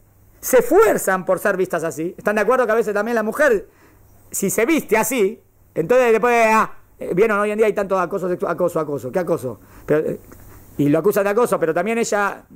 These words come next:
bueno, eh, sin, sin hablar. Se detienen solo en su aspecto físico. Hoy en día acoso es, miró, es acoso, y ya lo puede juzgar y todo, mandarlo a juicio.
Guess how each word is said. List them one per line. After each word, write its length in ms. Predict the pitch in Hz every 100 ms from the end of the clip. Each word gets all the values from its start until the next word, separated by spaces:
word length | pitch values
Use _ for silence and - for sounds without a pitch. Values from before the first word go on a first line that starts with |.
| - -
bueno, 220 | 190 - - - - - -
eh, 160 | 185 -
sin, 340 | - 180 160 165
sin 160 | 160
hablar. 200 | 139 101 - - - - -
Se 200 | - 185
detienen 380 | 196 254 247 226
solo 300 | 247 247 247
en 100 | 202
su 120 | 202
aspecto 380 | 190 233 226 226
físico. 560 | 208 202 214 220 269 - - - - - - - - - - - - - - - - - - - 175
Hoy 120 | 190
en 80 | 202
día 120 | 220
acoso 280 | 240 233 208
es, 180 | 208 175
miró, 320 | 170 202 285
es 120 | 175
acoso, 340 | 170 190 - -
y 60 | 156
ya 100 | 170
lo 100 | 165
puede 140 | 170
juzgar 460 | 151 139 190 220 180
y 40 |
todo, 320 | 170 185 - -
mandarlo 380 | 139 139 151 147
a 20 |
juicio. 480 | 190 208 - 170